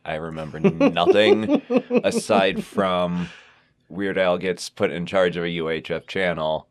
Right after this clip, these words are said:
Speaker 1: and is really successful at it, to the point where the, the big channels are like, "No, how dare you be more successful than us with your low-budget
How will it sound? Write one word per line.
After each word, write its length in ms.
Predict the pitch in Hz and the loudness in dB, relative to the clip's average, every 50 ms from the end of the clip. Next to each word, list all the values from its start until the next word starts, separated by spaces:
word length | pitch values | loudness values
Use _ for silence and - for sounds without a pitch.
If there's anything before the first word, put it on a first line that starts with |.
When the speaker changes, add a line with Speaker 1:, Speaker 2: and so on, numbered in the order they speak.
| _ _ _ | _ _ _
Speaker 1:
and 520 | 82 87 87 87 85 85 85 85 85 82 80 | -2 0 2 2 2 0 0 -2 -4 -6 -6
is 300 | 80 80 78 73 - - - | -8 -8 -10 -10 -12 -16 -18
really 580 | - 73 73 - 156 175 127 160 196 202 208 214 | -20 -20 -18 -14 -8 0 2 4 4 6 4 4
successful 640 | 208 - 190 196 - 190 180 180 - - 131 107 85 | 4 0 -2 2 4 4 4 4 2 2 2 2 2
at 160 | 78 73 - | 0 -2 -4
it, 180 | - - - _ _ | -8 -10 -12 _ _
to 100 | - 110 | -6 -2
the 100 | 110 117 | -2 -2
point 320 | - - 120 110 107 - - | 0 2 2 2 2 0 0
where 200 | 85 104 107 92 | 2 2 2 4
the, 320 | 98 95 92 90 87 - - | 4 4 4 4 4 2 -2
the 100 | 98 87 | -6 -6
big 440 | 87 - 104 104 104 101 87 87 - - - - _ _ _ _ | 0 2 4 4 4 2 0 -6 -10 -12 -14 -18 _ _ _ _
channels 600 | - - 107 98 95 92 92 90 87 87 85 - | -2 0 2 2 2 2 2 2 2 0 0 -2
are 180 | 85 82 87 85 | -2 -2 -2 -2
like, 300 | 82 85 85 85 - 87 | -2 -2 -4 -4 -6 0
"No, 800 | 87 90 98 101 98 92 87 85 82 80 78 73 71 78 76 - - - - - _ _ _ _ _ _ | 2 6 6 8 8 8 6 4 4 2 0 0 -2 -2 -4 -6 -14 -20 -20 -20 _ _ _ _ _ _
how 160 | - 92 98 | -2 0 0
dare 300 | 90 87 90 92 92 90 | 0 2 2 2 2 2
you 500 | 87 85 85 85 82 80 80 80 82 - - | 2 0 0 0 -2 -2 -4 -6 -8 -10 -12
be 120 | - 90 85 | -10 -8 -8
more 200 | 80 82 80 78 | -6 -6 -6 -6
successful 580 | - - 71 - - 87 80 - - - 80 71 | -6 -8 -10 -4 -2 -2 -2 -2 -4 -8 -8 -6
than 160 | 73 78 - | -8 -8 -6
us 240 | 73 71 71 - - | -8 -8 -8 -10 -12
with 100 | 78 73 | -12 -12
your 180 | 71 73 76 76 | -10 -10 -10 -8
low-budget 640 | 71 71 73 71 - 73 65 - 73 71 65 - | -8 -8 -8 -4 -4 -6 -4 -4 -6 -6 -8 -8